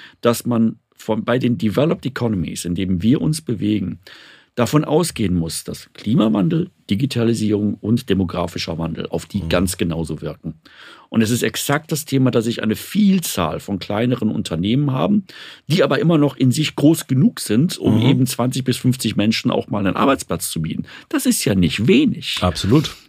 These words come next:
Speaker 1: So, ne? Also von daher, die will man gerne auch behalten. Und
Speaker 2: Mhm.
Speaker 1: diese, diese Developed Economies, ne, die bieten also für unser Modell wunderbare Chancen.
Speaker 2: Mhm.
Speaker 1: Andersherum, wir lösen auch ein volkswirtschaftliches Thema damit.
Speaker 2: Absolut. Und, äh, jetzt sind wir hier in Düsseldorf, da ist Japan nicht so weit weg.
Speaker 1: Ja, das ist wahr.
Speaker 2: <laughs>
Speaker 1: Das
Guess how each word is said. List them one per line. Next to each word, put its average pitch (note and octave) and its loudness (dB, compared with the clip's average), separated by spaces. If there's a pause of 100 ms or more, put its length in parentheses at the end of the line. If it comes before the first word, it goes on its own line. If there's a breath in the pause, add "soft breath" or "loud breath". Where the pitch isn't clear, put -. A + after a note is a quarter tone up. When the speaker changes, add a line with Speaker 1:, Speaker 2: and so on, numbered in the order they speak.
Speaker 1:
So, E3 2
ne? A#2+ 4
Also E3+ 2
von D3+ 0
daher, C#3 2
die C#3+ 4
will D#3 8
man A#2 4
gerne G2 0
auch - -10
behalten. F3 -6
Und F#2+ -6
Speaker 2:
Mhm. - -2
Speaker 1:
diese, - 4 (320 loud breath)
diese F#3 0
Developed C#3 2
Economies, A2+ -2
ne, A2+ 0
die A2 0
bieten - -4
also A2+ -2
für - -4
unser E3+ 2
Modell G#2 0 (320 loud breath)
wunderbare G#2 2
Chancen. A#2 -2
Speaker 2:
Mhm. G2 -2
Speaker 1:
Andersherum, D3+ 2
wir G#2+ 2
lösen F#2+ 0
auch - -8
ein - -2
volkswirtschaftliches B2 -4
Thema F2+ -2
damit. - -8
Speaker 2:
Absolut. G2+ -6 (120)
Und, G#2+ 0
äh, G2+ -2
jetzt G2 -2
sind C#3+ 4
wir C3+ 6
hier A#2+ 4
in G#2 2
Düsseldorf, G3 -2
da - -2
ist G#2+ -4
Japan A2+ 0
nicht A#2 -4
so F#2+ -2
weit E2+ -2
weg. - -6
Speaker 1:
Ja, G2+ 0
das C#3 4
ist D#3+ 2
wahr. D#3+ 4
Speaker 2:
<laughs> - -14
Speaker 1:
Das - -2